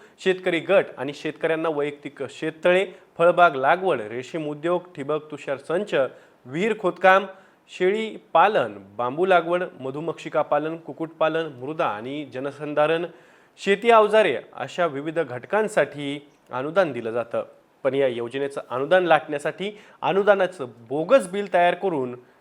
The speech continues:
ते सादर करून त्यावरती अनुदान लाटल्याचा संशय आता व्यक्त करण्यात येऊ लागलाय.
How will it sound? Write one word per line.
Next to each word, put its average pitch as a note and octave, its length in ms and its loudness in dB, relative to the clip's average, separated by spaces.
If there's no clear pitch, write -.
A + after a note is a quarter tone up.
ते F#3 80 2
सादर E3 440 4
करून F#3+ 400 -2
त्यावरती D#3 560 2
अनुदान C#3+ 360 -2
लाटल्याचा C#3 600 -4
संशय C#3+ 640 -4
आता A#2+ 180 -8
व्यक्त B2 320 -10
करण्यात C#3 380 -4
येऊ A2+ 140 -8
लागलाय. A2+ 360 0